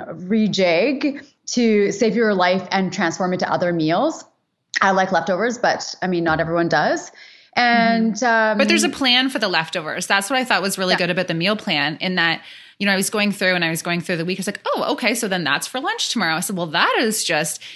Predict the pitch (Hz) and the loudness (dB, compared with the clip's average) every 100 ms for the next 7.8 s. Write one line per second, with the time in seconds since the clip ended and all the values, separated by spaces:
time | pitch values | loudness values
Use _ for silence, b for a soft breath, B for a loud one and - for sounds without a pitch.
0 | B - 240 277 285 330 233 190 156 208 | B -4 0 0 0 2 0 0 2 2
1 | 190 170 - 175 160 147 226 269 139 220 | 2 0 0 -2 -2 0 0 2 2 2
2 | - 175 170 165 160 135 147 160 175 151 | 0 -4 -6 -6 -2 0 0 -2 -4 -4
3 | 147 135 175 190 190 196 185 - 254 - | -4 -2 0 0 0 0 -4 -2 -2 0
4 | 190 165 170 165 165 160 160 151 - - | -2 -2 0 0 -2 -4 -2 -4 -6 -10
5 | 160 143 170 180 180 175 185 196 - 214 | -6 -2 -2 0 -2 -2 -2 -2 -2 -2
6 | 220 214 226 240 233 226 208 143 180 - | 0 0 -2 -2 -2 -2 -2 -2 -4 -2
7 | 220 220 262 196 170 - 156 - | -4 -2 -2 0 -2 -4 -4 -6